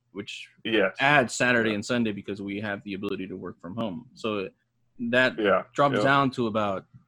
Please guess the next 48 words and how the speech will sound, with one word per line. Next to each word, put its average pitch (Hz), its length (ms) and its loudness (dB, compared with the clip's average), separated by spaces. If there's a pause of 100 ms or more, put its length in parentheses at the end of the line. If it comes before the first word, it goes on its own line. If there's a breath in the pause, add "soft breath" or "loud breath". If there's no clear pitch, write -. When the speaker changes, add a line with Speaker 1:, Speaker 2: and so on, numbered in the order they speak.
(200)
Speaker 1:
ten 135 260 -2
to 110 80 -2
twelve 104 340 -4
days, 98 320 -6
really, 85 260 -16 (720)
depending 110 420 -4
on 101 200 -6
location 101 460 -6
Speaker 2:
Yeah, 98 160 0
Speaker 1:
and 98 200 -10
Speaker 2:
yeah, - 160 -4
yeah. - 160 -12 (260)
Speaker 1:
Like, 107 180 -6
what 113 200 -4
country 110 400 -4
Speaker 2:
For 98 40 -4
Speaker 1:
you're 90 100 -6
in. 92 60 -4
Speaker 2:
sure. 95 320 -4
Speaker 1:
So, 98 420 -10
like, 110 160 -4
if 123 140 -4
you're 143 340 2 (300)
in 131 100 0
Speaker 2:
Yeah. 123 80 2
Speaker 1:
Iraq 117 420 4
and 120 100 4
you're 110 100 2
ordering 127 440 2
one, 147 340 0 (140)
you 110 100 -6
know, 107 60 -2
it 104 60 -2
might 110 200 -2
take 113 160 -8
us - 100 -16
a 104 40 -6
little 104 160 -4
while 101 200 -2
to - 120 -20
cross 107 280 -8
the 98 60 -16
desert 98 340 -10
to - 80 -20
take 104 200 -12
it 110 100 -20
to 117 80 -8
you, 123 180 -4